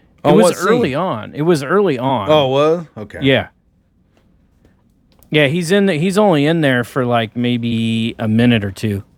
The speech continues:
Speaker 2: Okay. All right. Well, anyway, all
Speaker 1: But that was hilarious.
Speaker 2: Yeah, all the brothers, I guess, were in there at one point.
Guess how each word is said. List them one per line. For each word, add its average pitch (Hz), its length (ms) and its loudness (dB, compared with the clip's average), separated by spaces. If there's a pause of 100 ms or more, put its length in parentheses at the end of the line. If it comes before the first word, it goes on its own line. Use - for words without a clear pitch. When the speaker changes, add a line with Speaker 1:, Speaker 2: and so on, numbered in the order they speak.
(160)
Speaker 2:
Okay. 101 480 -4 (160)
All 69 60 -14
right. 65 280 -10 (1200)
Well, 120 120 2
anyway, 120 240 2
all 131 180 2
Speaker 1:
But 120 60 0
that 165 220 0
was 147 340 -4
hilarious. 120 960 -2 (680)
Speaker 2:
Yeah, 90 260 -6
all 139 180 4
the 139 60 2
brothers, 135 540 2
I 117 80 -2
guess, 120 440 -6 (120)
were 117 220 -6
in 123 220 -2
there 110 260 -2
at 101 80 -12
one 110 220 -2
point. 98 360 -10